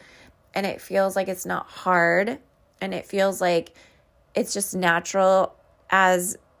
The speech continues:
it's as natural as how you make your bed or how you brush your teeth. It's just normal. And when it gets to be like that, that's when it's effortless. And so this is how we get there.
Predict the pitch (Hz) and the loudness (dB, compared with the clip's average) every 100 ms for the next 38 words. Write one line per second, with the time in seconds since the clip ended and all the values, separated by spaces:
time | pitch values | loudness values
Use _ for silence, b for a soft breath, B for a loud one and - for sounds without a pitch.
0 | - - 208 202 185 185 180 190 185 170 | -10 -6 -6 -4 -2 0 0 0 2 2
1 | 170 165 185 185 180 175 165 175 180 180 | 0 -2 -6 -2 -2 -2 -4 -6 -6 0
2 | 160 165 214 254 269 B B B - 185 | 2 2 2 -2 -8 B B B -4 0
3 | 180 180 180 180 - 180 175 175 170 170 | 2 2 2 0 -2 -2 -2 -2 -2 -4
4 | 175 156 160 - - 190 185 214 277 - | -6 -8 -10 -10 -6 -4 0 0 -2 -4
5 | - - - 220 185 180 180 - b b | -8 -8 -10 -6 -2 -2 -4 -12 b b
6 | b 175 170 180 185 180 175 139 113 - | b -12 -6 -2 0 0 0 0 0 -2
7 | 180 185 190 180 196 - - 220 214 202 | -4 -2 -2 -4 -6 -6 -6 -2 0 0
8 | 190 - - 170 170 208 262 - - 196 | -2 -6 -2 2 4 4 0 -2 -2 -2
9 | - 190 185 185 185 - 180 - 165 - | -2 -8 -6 -6 -6 -4 -4 -4 -6 -4
10 | 127 - - - B B B B - 196 | -4 -6 -12 -14 B B B B -6 -6
11 | - 202 185 185 180 180 _ _ _ _ | 0 4 6 6 4 -2 _ _ _ _
12 | _ _ - - 196 208 220 - 202 190 | _ _ -20 -10 -6 -6 -6 -2 0 0
13 | 185 185 190 156 196 | -2 -2 0 -2 -4